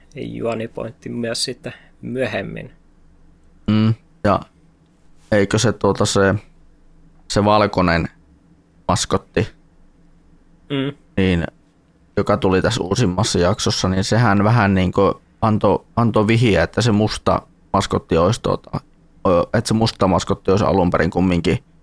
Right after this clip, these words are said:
Speaker 1: Niin, kyllä.
Speaker 2: tuota, näitä oikeasti hyvien puolella.
Speaker 1: Niin, kyllä. Joo, näin.
Speaker 2: Mutta se on kääntänyt takkinsa
Speaker 1: Kyllä.
Speaker 2: syystä, että emme tiedä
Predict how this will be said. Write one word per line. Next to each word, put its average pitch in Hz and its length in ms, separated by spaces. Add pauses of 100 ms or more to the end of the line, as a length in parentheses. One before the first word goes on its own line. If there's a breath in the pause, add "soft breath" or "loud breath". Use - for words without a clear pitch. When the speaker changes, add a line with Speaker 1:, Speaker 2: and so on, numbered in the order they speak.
(240)
Speaker 1:
Niin, 120 400
kyllä. 123 160
Speaker 2:
tuota, - 380 (880)
näitä 67 420 (300)
oikeasti 110 400
hyvien 104 380
puolella. 101 420 (720)
Speaker 1:
Niin, 123 420
kyllä. 120 260 (1900)
Joo, 120 220
näin. 120 180
Speaker 2:
Mutta - 200
se 117 80
on 101 80
kääntänyt 101 460
takkinsa 107 540 (420)
Speaker 1:
Kyllä. 123 360
Speaker 2:
syystä, - 420
että - 380 (260)
emme 92 240
tiedä 85 340